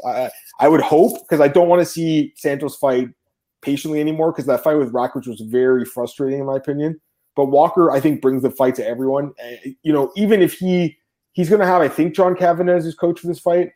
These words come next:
I think, 'cause he's been training in Ireland. So, yeah, I mean, maybe the, the new coaching staff will, like, maybe he'll wrestle or something in this fight. I could see him trying to maybe, maybe he tries to wrestle, A J. Like, I don't know. Like, maybe instead of striking with, uh, Santos, but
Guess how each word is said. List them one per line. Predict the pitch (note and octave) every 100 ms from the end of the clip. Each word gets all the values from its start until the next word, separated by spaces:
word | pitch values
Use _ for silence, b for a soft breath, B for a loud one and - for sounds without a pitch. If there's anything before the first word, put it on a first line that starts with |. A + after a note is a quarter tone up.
| B2+
I | B2 -
think, | - E3+ _ _ _ _ _ -
'cause | C3
he's | C#3
been | C#3 C3
training | C#3+ C#3+
in | C3
Ireland. | B2 C#3+ D#3+ E3 _
So, | - C3+ B2+ B2 B2 - _ _ _ _ _ _ -
yeah, | F#3+ G3 E3
I |
mean, | E3+ E3
maybe | D3+ D#3 E3+
the, | D3+
the | D3 D3
new | C#3+
coaching | C3+ D3 C#3+ D3
staff | D#3 D3 D3
will, |
like, | C3 A#2+
maybe | C#3+ D#3
he'll | E3 D3
wrestle | B2+ C#3+ -
or | B2+ A#2
something | A#2+ A2+
in | A2+
this | A2+
fight. | - A2+
I |
could | C#3 D3
see | D#3+
him | C#3+
trying | D3+ C3+
to |
maybe, | B2+ C3 C3+ - _ _ -
maybe | D#3+ A3+ G3+
he | D#3+
tries | G3+ G3+
to | D3
wrestle, | C3+ F3 B2
A | A2+
J. | B2
Like, | C#3 B2+
I | D#3
don't | F3+
know. | G3 A2
Like, | A#2+ A#2+
maybe | C#3+ D3 C3 B2 _ _
instead | B2+ D3 C3+
of |
striking | - C#3 D3 D3+
with, | B2 B2+
uh, | A2+
Santos, | B2 A#2+ A#2
but | C3+ A#2+